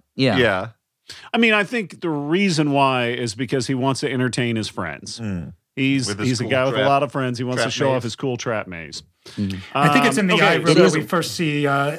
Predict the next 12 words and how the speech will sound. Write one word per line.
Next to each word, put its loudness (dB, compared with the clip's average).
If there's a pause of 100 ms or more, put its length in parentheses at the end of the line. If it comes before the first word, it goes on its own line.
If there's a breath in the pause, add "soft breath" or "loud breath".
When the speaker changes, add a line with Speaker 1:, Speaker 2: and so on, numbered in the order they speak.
Speaker 4:
Ridley's 0
sword 0
as -4
well, 4
and 0
that 2
sword -2
is -10
way -4
too -8
nice. -10 (760)
I, 2